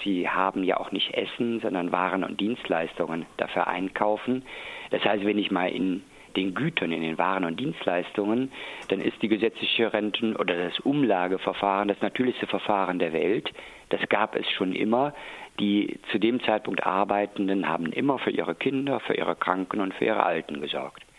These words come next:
Und sie werden es auch in Zukunft tun, äh, was die Produktion betrifft, ne? Also, ähm, im Jahre neunzehnhundertfünfzig wird ein Rentner nicht den Friseur von heute benutzen, sondern den Friseur des Jahres neunzehnhundertfünfzig. Das heißt,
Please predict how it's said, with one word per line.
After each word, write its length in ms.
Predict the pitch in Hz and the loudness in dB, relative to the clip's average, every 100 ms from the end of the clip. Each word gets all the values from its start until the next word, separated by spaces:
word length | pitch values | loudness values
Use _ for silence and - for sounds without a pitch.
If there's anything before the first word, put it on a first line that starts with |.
| - - - - - | -18 -14 -10 -6 0
Und 100 | 123 | 2
sie 140 | 117 | 4
werden 180 | 135 143 | 4 4
es 80 | - | 2
auch 100 | 113 | 0
in 140 | 113 | 0
Zukunft 720 | - 190 - 110 - - - | 0 0 2 0 0 -2 -2
tun, 440 | - 120 160 214 226 - - - - | 0 2 4 2 0 -8 -14 -14 -6
äh, 380 | - 123 123 104 - - | 0 4 4 2 -4 -4
was 260 | 104 - | -2 0
die 60 | - | -2
Produktion 560 | - 131 127 - 160 117 | 2 2 2 2 2 2
betrifft, 540 | 85 - 73 - - - | 0 -2 -4 -6 -8 -6
ne? 260 | - 110 143 - | -4 -2 -2 -2
Also, 440 | 107 110 107 107 - - - | 2 4 4 2 -2 -10 -8
ähm, 380 | - 101 - 87 - - - | -2 0 0 -4 -6 -12 -2
im 200 | 113 117 | 2 4
Jahre 200 | 117 110 | 4 2
neunzehnhundertfünfzig 960 | 117 - 113 113 - 147 - 139 120 | 0 0 -2 0 -2 -2 -2 -2 0
wird 180 | 120 - | 0 0
ein 140 | 113 | 0
Rentner 720 | 110 107 120 123 120 120 120 110 - - - | 2 2 0 0 2 4 2 0 -4 -6 -6
nicht 340 | - 117 127 - | 0 2 2 2
den 140 | 117 | 0
Friseur 520 | - 120 104 117 110 107 | 0 0 2 4 2 2
von 200 | - 92 | 0 2
heute 240 | 113 - | 0 0
benutzen, 580 | 131 127 131 - 131 123 | 0 0 0 0 0 2
sondern 300 | 113 117 110 | 2 2 0
den 160 | 117 | 0
Friseur 380 | 110 - 110 107 | 0 -2 0 2
des 160 | 113 107 | 2 0
Jahres 240 | 117 113 | 0 0
neunzehnhundertfünfzig. 880 | 123 - 131 117 101 90 - - - | -2 -2 -4 -2 -2 -4 -6 -10 -8
Das 180 | 87 95 | -4 0
heißt, 260 | 98 101 | 2 0